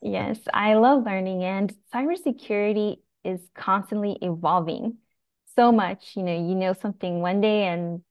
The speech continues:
something new pops up the next day. And so,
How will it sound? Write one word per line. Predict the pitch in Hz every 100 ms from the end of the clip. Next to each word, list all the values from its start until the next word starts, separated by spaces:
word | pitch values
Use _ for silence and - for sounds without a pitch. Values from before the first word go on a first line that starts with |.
| _ _ _ -
something | 196 202
new | 185 180
pops | 170 175
up | 185 -
the | 165
next | - - -
day. | 165 - - _ _ _
And | 202 208
so, | - 208 196 185 170